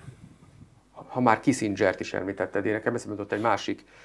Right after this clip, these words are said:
ö, személyiség, illetve a Habsburg Otto Alapítványnak az igazgatója vagy, és, ö, hát Habsburg Otto azon személyiségek közé tartozott, akik egyébként már elég korán, ö, ha úgy tetszik, felismerték, ö,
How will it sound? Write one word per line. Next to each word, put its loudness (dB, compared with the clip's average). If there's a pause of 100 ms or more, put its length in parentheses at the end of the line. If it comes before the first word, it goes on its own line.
(120)
ö, -4
személyiség, 2
illetve 6
a 8
Habsburg 8
Otto 2
Alapítványnak 4 (320)
az -8
igazgatója 2
vagy, 2
és, -2
ö, 2 (920)
hát -8
Habsburg 4
Otto 4
azon 8
személyiségek 2
közé 0
tartozott, 4
akik 0
egyébként 2
már 6
elég 4
korán, 6 (300)
ö, 4 (760)
ha -2
úgy 2
tetszik, 2
felismerték, 6
ö, 8